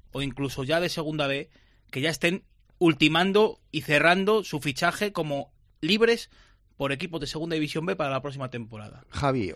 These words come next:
Speaker 2: por
Speaker 1: Y
Speaker 2: supuesto,
Speaker 1: tú,
Speaker 2: pero es
Speaker 1: y
Speaker 2: que
Speaker 1: tú
Speaker 2: hay
Speaker 1: estás en un
Speaker 2: equipos
Speaker 1: palco sentado
Speaker 2: Claro.
Speaker 1: allí viendo el partido hoy, pero viendo el partido siete días antes y viendo el partido otros siete días antes y la semana que viene, este domingo,
Speaker 2: Ven
Speaker 1: estarán los
Speaker 2: vídeos,
Speaker 1: dos en el
Speaker 2: Javi.
Speaker 1: palco.
Speaker 2: Es que
Speaker 1: ¿Eh?
Speaker 2: ven vídeos.
Speaker 1: Pero venga, por favor.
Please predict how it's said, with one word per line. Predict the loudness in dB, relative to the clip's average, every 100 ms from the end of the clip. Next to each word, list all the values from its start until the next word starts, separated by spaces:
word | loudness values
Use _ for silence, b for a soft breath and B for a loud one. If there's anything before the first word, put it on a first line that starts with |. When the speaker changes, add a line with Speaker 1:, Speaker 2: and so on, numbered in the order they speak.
| -6
Speaker 2:
por | -4 -2
Speaker 1:
Y |
Speaker 2:
supuesto, | 0 4 8 8
Speaker 1:
tú, | 8
Speaker 2:
pero | 4
es | 4
Speaker 1:
y | 4
Speaker 2:
que |
Speaker 1:
tú | 4
Speaker 2:
hay |
Speaker 1:
estás | 6 4
en | 4
un | 2
Speaker 2:
equipos | 4 4
Speaker 1:
palco | 4
sentado | 0 -2 -4 2 2 2 -2 -8
Speaker 2:
Claro. | -10 -6
Speaker 1:
allí | -2 0 2 2
viendo | 2 2
el | 2
partido | 0 0 2 2
hoy, | 4 0 -2 b -6
pero | -2
viendo | 0 2
el | 4
partido | 2 2 -2
siete | -2 -2 -2
días | -2 -2
antes | -4 -6 -10 -14 B B
y | -2
viendo | 0 2
el | 2
partido | 0 0 -2 -2
otros | -2 -6
siete | -4
días | -2 -2
antes | -2 -4 -10 -4
y | 2
la | 2
semana | 2 0 0 2
que | 0
viene, | 0 0 -2
este | -6 -4
domingo, | -2 0 0 -2 -4 B
Speaker 2:
Ven | -2
Speaker 1:
estarán | 0 4 6 8
los | 6
Speaker 2:
vídeos, |
Speaker 1:
dos | 4
en | 2
el | 0
Speaker 2:
Javi. | 0
Speaker 1:
palco. | -2 -4 -10 -16 -10
Speaker 2:
Es | -2
que | 0
Speaker 1:
¿Eh? |
Speaker 2:
ven | 2
vídeos. | 0 -2 -4 -6
Speaker 1:
Pero | -12
venga, | -6 -6
por | -6
favor. | -10 -10 -8 -8